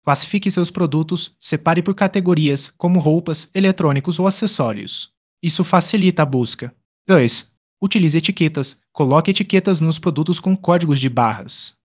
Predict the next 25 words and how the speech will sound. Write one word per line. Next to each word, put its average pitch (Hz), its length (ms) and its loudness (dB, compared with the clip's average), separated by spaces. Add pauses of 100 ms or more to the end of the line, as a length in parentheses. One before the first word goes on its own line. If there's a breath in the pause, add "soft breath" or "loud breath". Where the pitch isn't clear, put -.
(140)
Isso 185 180 4
agiliza 185 380 6
o 190 60 2
processo 151 480 0
de 143 80 2
venda 160 420 2
e 160 80 2
reposição. 156 720 0 (360)
Três, 180 420 2 (320)
revise 135 300 -2
regularmente. 165 760 0 (140)
Faça 180 360 0
uma 196 200 2
verificação 202 580 -2
do 160 100 -2
seu 170 220 -2
estoque 175 400 -2
a 139 100 0
cada 160 300 -2
mês 127 240 -4
para 180 220 -2
identificar 180 580 -2
produtos 180 540 -2
que 196 80 -4
estão 185 360 -2